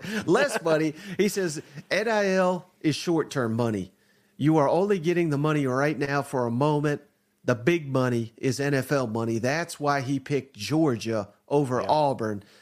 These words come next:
Speaker 1: And I don't disagree with anything he's saying, but, uh, it, it's almost like he's,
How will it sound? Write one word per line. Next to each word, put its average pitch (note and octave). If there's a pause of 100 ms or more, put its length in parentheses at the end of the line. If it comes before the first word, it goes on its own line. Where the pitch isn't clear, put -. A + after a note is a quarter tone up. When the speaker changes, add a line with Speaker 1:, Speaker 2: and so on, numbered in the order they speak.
(120)
Speaker 1:
And F3+
I A3+
don't G#3+
disagree F#3
with C3+
anything F3+
he's D#3+
saying, A2 (340)
but, C#3
uh, B2 (520)
it, C#3+
it's E3
almost G3
like E3
he's, D#3+